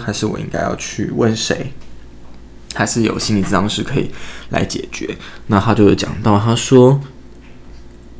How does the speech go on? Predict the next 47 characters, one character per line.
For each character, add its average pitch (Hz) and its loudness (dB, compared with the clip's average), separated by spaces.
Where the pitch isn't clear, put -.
<clears throat> - 2
他 147 2
说 151 6
找 139 4
心 117 4
理 104 6
师 - 2
或 107 6
者 107 8
看 101 4
书 104 2
其 - -4
实 - 0
都 - 0
可 - -4
以。 - -4
那 117 4
他 113 0
其 95 -2
实 92 2
是 110 0
推 107 0
荐 98 2
找 - -6
专 95 2
业 98 2
的 - -4
人 - -4
来 52 -6
探 - -2
索 - -8
会 - 0
比 82 -6
较 - 4
好， - -4
因 123 4
为 135 6
呢， 101 2
呃， 71 -4
如 113 4
果 135 4
不 - -4
是 117 0
找 - 2
人 - -4
探 117 -2
索， - -8